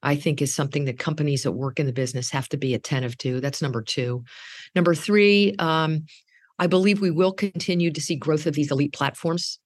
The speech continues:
You know, the W N B A, the N W S L. Um, there's a new women's pro volleyball league on the horizon. Hopefully we can see more in women's pro ice hockey. There's some,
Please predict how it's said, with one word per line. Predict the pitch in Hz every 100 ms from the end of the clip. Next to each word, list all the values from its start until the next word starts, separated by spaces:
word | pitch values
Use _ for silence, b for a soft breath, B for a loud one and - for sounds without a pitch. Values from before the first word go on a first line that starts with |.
| _
You | -
know, | 139
the | 147
W | 160 156 165
N | 156
B | 156 151
A, | 147 147
the | 135
N | 156 151
W | 151 151 143
S | 139 -
L. | 143 139 135 135 135 -
Um, | 147 147
there's | 143 127
a | 143
new | 147 151 151
women's | 147 156 151 139
pro | - 139
volleyball | 131 160 180 175 170 170
league | 170 160
on | 165
the | 156
horizon. | 151 147 147 147 147 156 147 143 B B B
Hopefully | - 160 147 147
we | 143
can | 143 143
see | -
more | 147 143 143
in | 139
women's | 135 139 127
pro | - 131 123
ice | 156 165 165
hockey. | 151 156 160 156
There's | 139 131
some, | 143 131 127